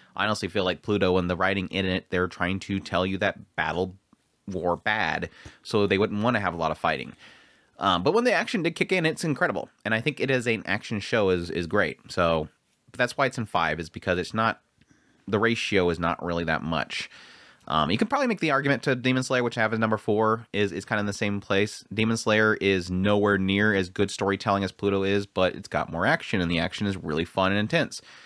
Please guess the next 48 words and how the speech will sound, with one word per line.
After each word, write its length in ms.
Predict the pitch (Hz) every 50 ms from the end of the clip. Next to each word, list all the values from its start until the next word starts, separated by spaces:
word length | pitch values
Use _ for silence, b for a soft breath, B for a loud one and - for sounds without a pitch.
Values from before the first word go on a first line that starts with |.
| B B B B B B
I 40 | -
mean, 200 | 78 85 85 85
literally, 280 | 90 98 104 101 98 98
like, 340 | 92 92 90 90 - - - _ _ _ _ _ _ _
half 200 | - 101 95 -
the 80 | - 113
show 260 | - - 143 127 120
is 80 | 107 101
one 160 | 110 107 104
fight. 280 | - 123 107 87 - - B B B B B B -
<laughs> 640 | 180 - - - - - - - - - - -
Just 200 | - 180 190 -
like 180 | 180 180 175 160
with 140 | 180 165 -
season 320 | - 180 170 151 156 156
two, 260 | 151 185 147 113 98 B B B B B 202
like, 220 | - - 117 110
half 320 | - 123 147 147 170 190 208
the 100 | 208 190
show 280 | - - 214 190 156 127
is 160 | 120 117 110
one 380 | 98 85 82 90 110 135 165 160
fight. 340 | - 156 110 85 - B B B B B B B B B B _
Um, 280 | - 92 92 87 85 80
so 120 | - 139
if 80 | 131 123
you're 80 | 160 170
looking 180 | 180 180 208
for 100 | - 175
action, 300 | 160 170 170 - - 123
that 300 | 117 107 - - - 80
Demon 220 | - 107 113 135 131
Slayer 260 | - 135 127 127 120
still 180 | - - 113
kinda 180 | 113 - 127 113
delivers 300 | 110 98 104 107 107 95
on 100 | 90 82
that. 200 | 82 78 65 - _ _ _ _ _ -
Number 160 | 127 143 147
three 320 | 139 - 143 139 139 139 139
is 120 | 127 98 87 87 92 - 78
Zo-, 240 | 71 85 95 92 -
uh, 120 | - 98 98
Zom 160 | 87 104 101 110
one 80 | 107
hundred. 400 | 101 104 113 104 101 107 107 104 -
I 160 | - 85 87
just, 220 | 85 85 92 -